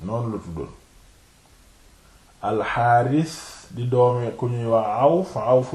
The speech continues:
di doomi Abi Xaarisa, Abi Xaarisa di doomu ku ñuy wax al Murri. Moom nag dañ koy wax rek Alxaaris ibn Awf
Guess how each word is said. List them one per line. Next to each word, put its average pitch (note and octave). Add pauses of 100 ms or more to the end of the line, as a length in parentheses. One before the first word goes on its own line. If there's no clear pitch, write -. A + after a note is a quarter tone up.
di B2
doomi A#2+
Abi A#2+
Xaarisa, F2+ (840)
Abi C3 (160)
Xaarisa A#2
di A2+
doomu A#2+
ku A2+
ñuy B2
wax B2 (100)
al A2+
Murri. F#2 (2500)
Moom A2+
nag D#3
dañ C#3
koy C3
wax A#2+
rek A#2 (840)
Alxaaris B2
ibn A#2+
Awf A#2